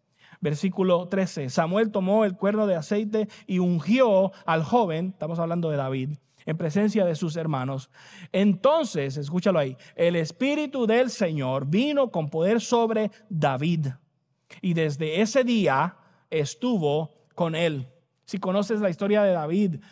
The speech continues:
desde ese día el Espíritu de Dios estuvo con David. ¿Y qué pasó? David derrotó a Goliat. David enfrentó batallas tremendas. Donde quiera que David dirigía a los hombres en la batalla, David tenía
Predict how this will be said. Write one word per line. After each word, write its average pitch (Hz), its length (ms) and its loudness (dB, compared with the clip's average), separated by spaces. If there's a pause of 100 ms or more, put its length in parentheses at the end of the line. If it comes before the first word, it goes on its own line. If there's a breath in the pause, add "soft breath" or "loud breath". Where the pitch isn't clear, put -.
(140 loud breath)
desde 180 260 0
ese 214 220 0
día 214 260 2
el 190 60 2
Espíritu 202 400 -2
de 185 60 -2
Dios 202 160 0
estuvo 196 340 -4
con 165 160 -6
David. 175 320 -2 (260 loud breath)
¿Y 190 80 -2
qué 214 140 2
pasó? 226 540 0 (180 loud breath)
David 190 300 0
derrotó 190 380 0
a 196 60 2
Goliat. 196 500 0 (220 loud breath)
David 196 320 2
enfrentó 214 580 0
batallas 214 480 0
tremendas. 208 380 0
Donde 226 320 2
quiera 311 380 2
que 240 160 -2
David 240 400 0
dirigía 262 640 2
a 247 60 2
los 202 180 -2
hombres 269 320 0
en 226 80 -2
la 185 80 0
batalla, 240 480 0
David 220 240 0
tenía 233 400 -2